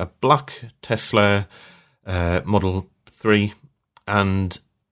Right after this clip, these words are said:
then it came with a little line underneath saying, uh, "Pricing discount." Uh, I, I can't remember the exact wording, but it was like, "Pri-, pricing discount," and then a line, and then,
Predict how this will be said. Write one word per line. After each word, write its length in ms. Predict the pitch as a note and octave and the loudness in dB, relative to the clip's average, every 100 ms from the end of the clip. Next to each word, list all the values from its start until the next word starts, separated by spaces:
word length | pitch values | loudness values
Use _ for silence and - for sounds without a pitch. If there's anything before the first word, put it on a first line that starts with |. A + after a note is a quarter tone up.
| _ - | _ -4
then 220 | A2+ A2+ | 0 0
it 180 | - - | 0 -2
came 440 | - C3+ B2+ - _ - - | 2 4 4 0 _ -10 -2
with 100 | A#2 | 2
a 60 | |
little 200 | B2 C3 | 4 4
line 280 | B2+ C3 B2 | 4 4 4
underneath 720 | A#2+ A2+ A2 A2 - A#2+ A2+ | 2 4 4 4 2 0 0
saying, 600 | - - A#2 G#2 G#2 G2+ - | -2 0 4 4 2 0 -4
uh, 220 | G2 F#2 - | -8 -10 -12
"Pricing 480 | - B2 A#2+ A#2+ G#2+ | -2 0 2 2 0
discount." 680 | G#2 - - E2+ D#2+ - - _ _ _ _ _ _ - | 2 0 2 0 -2 -6 -14 _ _ _ _ _ _ -12
Uh, 400 | E2+ F2 F#2+ G2+ | -8 -4 -4 -6
I, 40 | - | -8
I 20 | |
can't 240 | - A#2 | -2 0
remember 200 | - G#2 | 2 0
the 120 | F#2+ G2+ | 2 0
exact 320 | - G2+ - | 2 -2 0
wording, 400 | E2 D#2+ D#2+ E2 | -2 0 -2 0
but 160 | G2+ | 0
it 160 | F#2+ - | 2 0
was 280 | F#2+ F#2 - | 2 0 2
like, 280 | F#2 F#2 - | 0 0 -2
"Pri-, 220 | - F2+ | -2 -2
pricing 440 | - C3 C3 A#2+ | 0 0 2 2
discount," 520 | G#2+ F#2+ - F#2 F2+ - - _ _ _ - | 2 0 2 0 -2 -6 -20 _ _ _ -8
and 200 | G#2+ G2+ | -4 0
then 440 | A#2+ A2+ A2 G#2+ _ _ - | 2 4 2 -2 _ _ -8
a 80 | G2+ | -2
line, 560 | G2+ G#2 G2+ G2+ G2 - _ _ _ | 2 4 4 2 0 -4 _ _ _
and 200 | G#2 G2 | -4 0
then, 440 | G2 F#2 F#2 F2+ | 4 4 2 -2